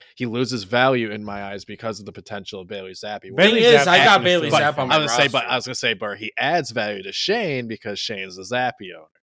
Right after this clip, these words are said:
Speaker 1: So <laughs>
Speaker 3: Yeah.
Speaker 2: Bailey Zapp had his chance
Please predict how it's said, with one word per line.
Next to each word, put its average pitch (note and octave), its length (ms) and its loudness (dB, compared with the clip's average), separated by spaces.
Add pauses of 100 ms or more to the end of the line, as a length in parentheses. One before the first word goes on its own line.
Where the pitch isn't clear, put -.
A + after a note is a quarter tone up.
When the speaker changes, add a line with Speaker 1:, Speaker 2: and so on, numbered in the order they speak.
(480)
Speaker 1:
So B2+ 360 0 (720)
<laughs> - 40 -20
Speaker 3:
Yeah. G#2+ 260 -8 (200)
Speaker 2:
Bailey G3+ 260 8
Zapp D#3+ 360 6
had D3 160 2
his C3+ 180 -6
chance G#2+ 300 -4